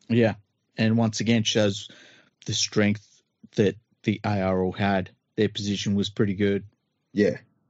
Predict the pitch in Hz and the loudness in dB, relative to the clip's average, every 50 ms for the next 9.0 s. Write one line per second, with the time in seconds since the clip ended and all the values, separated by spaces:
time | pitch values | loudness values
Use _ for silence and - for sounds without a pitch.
0 | _ - 87 90 85 - 78 78 82 85 82 85 85 - _ _ _ _ - - | _ -8 -6 -6 -6 -6 -6 -4 -4 -4 -4 -6 -8 -10 _ _ _ _ -20 -20
1 | - - - _ - - - 95 98 101 101 101 98 98 98 95 98 - _ _ | -20 -20 -20 _ -12 -4 -2 0 2 2 4 4 2 2 2 0 -2 -6 _ _
2 | _ _ _ _ _ _ _ _ _ _ _ _ _ _ _ _ _ - - 113 | _ _ _ _ _ _ _ _ _ _ _ _ _ _ _ _ _ -4 0 2
3 | 113 120 120 117 - - 120 110 104 98 98 101 104 107 101 85 82 - _ _ | 2 2 2 2 2 2 4 4 4 4 2 2 2 2 2 0 -2 -6 _ _
4 | _ _ _ _ _ - - 120 131 131 127 - - 107 107 113 113 104 101 - | _ _ _ _ _ -2 0 2 2 2 0 0 0 2 2 4 2 2 0 -2
5 | - 107 101 95 90 - - - 135 127 - - - - 123 123 117 98 87 80 | -2 0 0 0 -2 -2 -2 0 0 0 -2 -4 -2 2 2 4 4 2 0 0
6 | - 104 104 113 120 123 110 - - 104 98 98 98 - 113 101 92 - - - | 0 2 2 4 4 2 2 2 2 2 2 2 2 2 0 0 -2 -2 0 0
7 | 113 113 110 113 101 87 87 95 107 117 110 110 95 92 85 98 92 92 - - | 0 2 2 0 0 0 2 2 2 2 2 2 2 2 2 0 -4 -4 -6 -8
8 | _ _ _ _ _ _ _ _ _ _ _ _ _ _ - - 117 98 98 | _ _ _ _ _ _ _ _ _ _ _ _ _ _ -4 0 2 2 2